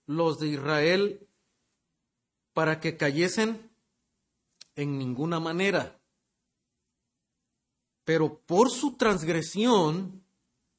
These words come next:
vino la salvación a los gentiles para provocarles a celos".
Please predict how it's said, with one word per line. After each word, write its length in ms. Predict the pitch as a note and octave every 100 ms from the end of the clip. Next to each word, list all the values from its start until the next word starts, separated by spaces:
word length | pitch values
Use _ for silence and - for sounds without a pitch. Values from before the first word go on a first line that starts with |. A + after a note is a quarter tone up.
| _ _ _ _ _
vino 400 | B2+ C#3+ B3 C4+
la 160 | A#3+ G#3
salvación 760 | F#3+ E3+ D#3+ D#3 - G3 B3
a 60 | G#3+
los 240 | F#3+ F3+
gentiles 880 | - E3+ D#3 - B3 A#3+ E3 E3+ -
para 440 | - E3 D#3 D#3
provocarles 1400 | - E3 D3 C#3+ - F#3 G#3+ A3+ G#3+ - - - - - _ _ _ _ _ _
a 100 | B2+
celos". 880 | B2+ - G#3 G3+ D#3 - - - _